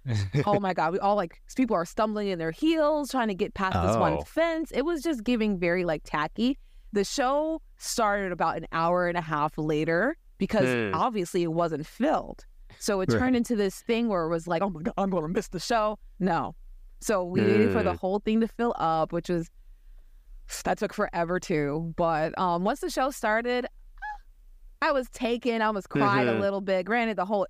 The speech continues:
Speaker 2: the whole era, the whole, whole issue of me getting to that place was stressful. <laughs> But I was like,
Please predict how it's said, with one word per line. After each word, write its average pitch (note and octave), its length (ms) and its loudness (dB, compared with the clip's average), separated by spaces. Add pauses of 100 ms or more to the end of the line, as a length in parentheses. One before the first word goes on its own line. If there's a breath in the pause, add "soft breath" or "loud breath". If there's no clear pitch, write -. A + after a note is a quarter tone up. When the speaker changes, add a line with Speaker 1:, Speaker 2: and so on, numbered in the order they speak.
(160)
Speaker 2:
the F3+ 120 -4
whole G3 260 0
era, E3+ 400 2
the - 100 -2
whole, D#3+ 240 0
whole G3 200 0
issue - 220 -2
of D#3+ 60 -2
me D#3+ 100 0
getting E3 440 0
to F#3 100 0
that F3 180 2
place E3 200 -2
was D#3 120 -10
stressful. D#3 580 -2
<laughs> - 60 -18
But F#3 180 -2
I F#3 140 2
was F#3 100 -2
like, F3+ 140 -2